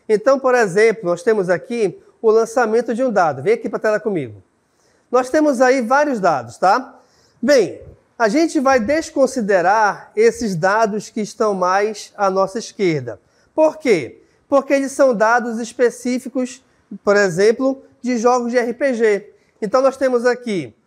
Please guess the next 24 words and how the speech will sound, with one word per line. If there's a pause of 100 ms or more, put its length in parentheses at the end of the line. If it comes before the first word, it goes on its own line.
(220)
um
dado
com
vinte
faces, (260)
um
dado
com
doze
faces, (260)
um
dado
com
dez
faces, (200)
um
dado
com
oito (220)
e
um
dado
com
quatro.